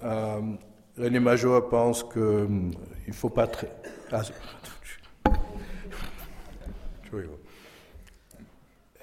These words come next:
Äh, auf meine Frage, ob, äh, das, äh, das Derrida-Zitat kommentieren wolle, ähm,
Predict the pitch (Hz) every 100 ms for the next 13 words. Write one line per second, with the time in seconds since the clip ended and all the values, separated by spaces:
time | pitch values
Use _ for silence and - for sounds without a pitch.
0 | - - 113 110 107 110 - 117 123 123
1 | 123 120 113 120 120 120 113 117 110 110
2 | 110 104 104 - - - _ _ _ 107
3 | 101 - - 104 101 95 98 95 - _
4 | _ _ _ - _ - - - - -
5 | - 131 - - - - - - 98 98
6 | 120 120 123 117 - 117 107 107 107 -
7 | - - 110 104 98 110 117 113 107 92
8 | 85 104 120 123 123 - - - - -
9 | - - - - _ _ _ _ _ 95
10 | 98 90 87 82 90 87 95